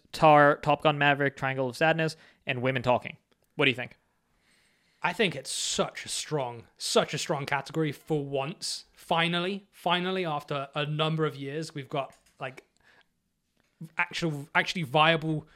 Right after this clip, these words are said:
Speaker 2: fantastic movies that aren't just political.
Speaker 1: Yeah.
Speaker 2: You know what I mean? And not just that.
Speaker 1: They're all films that are just films.
Speaker 2: They're, it's like go-, going to the movie and coming out being entertained, properly entertained, like going to see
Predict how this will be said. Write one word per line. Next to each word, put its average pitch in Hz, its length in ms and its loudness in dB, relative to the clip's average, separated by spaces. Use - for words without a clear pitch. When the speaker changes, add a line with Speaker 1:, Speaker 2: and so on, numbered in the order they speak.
Speaker 2:
fantastic 160 580 0
movies 147 320 -4
that 143 160 -6
aren't 135 160 -6
just - 220 -12
political. 151 500 -8
Speaker 1:
Yeah. 127 200 -2
Speaker 2:
You - 20 -20
know 156 60 -6
what 147 40 -4
I 151 40 -4
mean? 156 200 -2
And 196 300 6
not 277 260 4
just 269 200 0
that. 269 240 2
Speaker 1:
They're 170 160 10
all 185 120 8
films 165 480 2
that 135 220 10
are 131 100 8
just 120 400 0
films. - 460 -6
Speaker 2:
They're, 175 480 2
it's 226 160 0
like 247 220 0
go-, - 180 4
going 226 220 6
to 247 80 -2
the 233 80 6
movie 208 300 4
and 180 120 -2
coming 185 280 0
out 175 260 2
being 170 280 -2
entertained, 147 720 -2
properly 226 420 6
entertained, 165 540 -2
like 147 160 -4
going 175 220 4
to 175 80 -6
see 180 220 -2